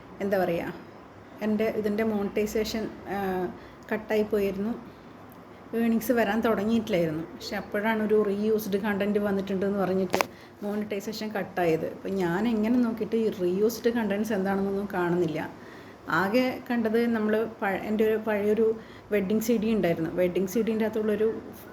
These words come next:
പാട്ട് മാത്രമാണ് കാണുന്നത്. പക്ഷെ അത് അവർ പറയുന്നതെന്ന് വെച്ചാൽ മോണിറ്റൈസേഷന് അതൊരു ബാധകമല്ല എന്നാണ് പറയുന്നത്. പക്ഷേ, ആ,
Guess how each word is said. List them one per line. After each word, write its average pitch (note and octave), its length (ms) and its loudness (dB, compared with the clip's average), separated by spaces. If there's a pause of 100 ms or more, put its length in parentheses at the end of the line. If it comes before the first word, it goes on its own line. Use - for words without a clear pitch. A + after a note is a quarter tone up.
(440)
പാട്ട് A#3 300 2
മാത്രമാണ് G#3+ 560 2 (380)
കാണുന്നത്. A3 520 4 (800)
പക്ഷെ G#3+ 280 -4
അത് G#3 160 2 (680)
അവർ C4 180 2 (140)
പറയുന്നതെന്ന് B3 540 4
വെച്ചാൽ B3 360 2
മോണിറ്റൈസേഷന് A#3+ 720 2
അതൊരു A#3 300 4 (120)
ബാധകമല്ല G#3+ 680 2 (180)
എന്നാണ് G#3+ 280 0
പറയുന്നത്. G3+ 540 0 (840)
പക്ഷേ, G#3+ 300 -4 (360)
ആ, G#3+ 40 -2